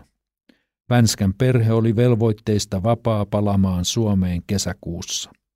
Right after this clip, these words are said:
Perheemme lähtöjuhlaa pidettiin Jasukon juhlasalissa,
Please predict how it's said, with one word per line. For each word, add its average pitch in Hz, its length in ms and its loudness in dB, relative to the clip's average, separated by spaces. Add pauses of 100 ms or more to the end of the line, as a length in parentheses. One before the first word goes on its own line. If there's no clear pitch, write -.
(1120)
Perheemme 131 480 6
lähtöjuhlaa 113 760 4
pidettiin 110 520 2
Jasukon 117 480 4
juhlasalissa, 107 840 0